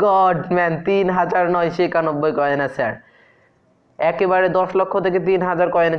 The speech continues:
চলে যাচ্ছে ম্যান। যাই হোক, বাইকটা কিন্তু অসাম ভাই। এই বাইক দিয়ে যখন আমি রেসিং করবো, হুম, মাইক্রো বা কারের কোনো জায়গায় থাকবে না আমার সঙ্গে রেসিং করার। So আমি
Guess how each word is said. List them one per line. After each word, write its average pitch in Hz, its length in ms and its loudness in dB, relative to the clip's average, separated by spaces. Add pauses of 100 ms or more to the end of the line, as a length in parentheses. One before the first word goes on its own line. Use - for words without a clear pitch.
চলে 151 180 2
যাচ্ছে 143 280 -8
ম্যান। 143 140 -2 (360)
যাই 175 180 2
হোক, 170 120 2 (100)
বাইকটা 185 340 0 (100)
কিন্তু 185 180 0 (100)
অসাম 170 280 -2
ভাই। 156 160 0
এই 165 60 0 (100)
বাইক 170 160 2 (140)
দিয়ে 185 140 2 (100)
যখন 180 280 -2
আমি 185 120 0 (760)
রেসিং 220 300 2 (160)
করবো, 160 300 2 (220)
হুম, 123 140 -6 (460)
মাইক্রো 180 400 0 (240)
বা 147 80 0 (160)
কারের 180 380 2
কোনো 180 120 0 (100)
জায়গায় 156 320 0
থাকবে 151 240 -2
না 151 100 -2
আমার 147 180 -4
সঙ্গে 147 180 -2 (100)
রেসিং 156 220 -2 (100)
করার। 139 220 0 (500)
So 196 80 0 (120)
আমি 202 120 0